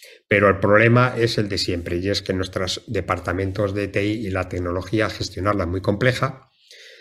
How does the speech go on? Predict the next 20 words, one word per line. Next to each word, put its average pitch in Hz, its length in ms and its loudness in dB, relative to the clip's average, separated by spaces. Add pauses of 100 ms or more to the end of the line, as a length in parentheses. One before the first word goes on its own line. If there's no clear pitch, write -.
(300)
Todo 117 220 8
lo 107 100 8
nuevo 110 320 6
que 113 100 2
metamos 107 360 2
digital 110 760 0
aumenta 98 380 0
la 92 160 2
complejidad, 98 720 0
aunque 92 220 -4
estemos 95 340 -2
en 95 80 2
la 92 100 2
nube 107 220 4
en 85 80 0
una 90 240 0
parte 95 240 -2
importante 92 500 -2
de 135 100 6
ellos. 143 340 2